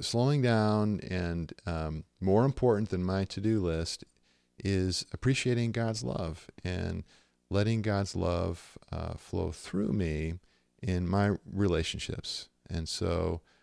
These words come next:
uh, instead of g-, getting all, uh, obsessed about that, stepping away from the desk and, you know, greeting our daughter this morning, uh,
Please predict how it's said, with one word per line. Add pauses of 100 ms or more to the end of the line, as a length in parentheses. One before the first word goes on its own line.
(400)
uh,
instead
of
g-,
getting
all,
uh, (360)
obsessed
about
that, (500)
stepping
away
from
the
desk
and, (180)
you
know, (240)
greeting
our
daughter
this
morning, (800)
uh,